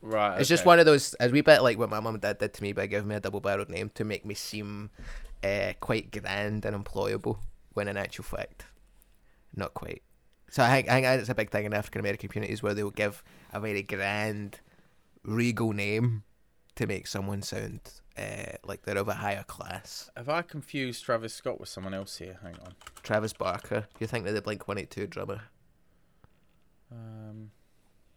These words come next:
Speaker 2: Look up Jacques Bermond. <laughs> That'll come up quick.
Speaker 1: Who was in, uh,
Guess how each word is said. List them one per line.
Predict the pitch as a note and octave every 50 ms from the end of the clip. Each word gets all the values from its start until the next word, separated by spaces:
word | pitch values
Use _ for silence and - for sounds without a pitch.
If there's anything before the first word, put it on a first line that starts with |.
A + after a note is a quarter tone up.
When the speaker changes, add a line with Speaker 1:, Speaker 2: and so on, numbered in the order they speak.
| _ _ _ _ _ _ _ _ _ _ _ _ _ _ _ _ _ _ _ _ _ _ _ _ _ _ _ - - - - - - -
Speaker 2:
Look | A2 C3 C#3 - -
up | C#3+ B2+ - A#2
Jacques | G#2+ G2+ A2 A2 A2+ - - - - - - _ _ -
Bermond. | G#2+ G#2 G#2 G2+ G#2 B2 - - C3 D3+ - - - - - - -
<laughs> | - - - _ _ -
That'll | D3+ B2 B2+ B2+
come | - - C3 A#2
up | F#2+ - - - - _ - - -
quick. | - - A2 - - - - - - - - - D#5 D5+ C#5+ - - - - _ _ _ _ _ - - - _
Speaker 1:
Who | - E3 F3
was | F#3 F3 E3 D3 D#3+
in, | D#3 D3 C#3 C3+ C3+
uh, | C3 B2+ B2 B2 A#2+ A#2+ A#2